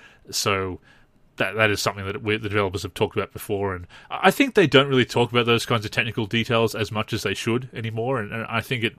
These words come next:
leads to people perhaps not, not realizing and,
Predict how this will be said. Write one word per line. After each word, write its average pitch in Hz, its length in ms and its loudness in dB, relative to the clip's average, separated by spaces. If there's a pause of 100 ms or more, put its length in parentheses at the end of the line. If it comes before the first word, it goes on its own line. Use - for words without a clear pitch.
(200)
leads 110 220 0
to 107 80 -10
people 110 280 -4
perhaps 101 460 -8 (320)
not, 110 260 -10
not 104 160 -8
realizing 101 560 -2
and, 95 220 -10